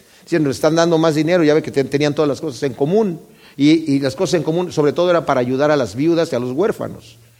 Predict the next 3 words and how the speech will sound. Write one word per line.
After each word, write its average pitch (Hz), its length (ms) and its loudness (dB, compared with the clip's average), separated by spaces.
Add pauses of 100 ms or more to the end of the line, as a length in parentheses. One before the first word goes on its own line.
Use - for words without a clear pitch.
(220)
Y 240 400 0 (580)
los 160 180 2
apóstoles 220 920 2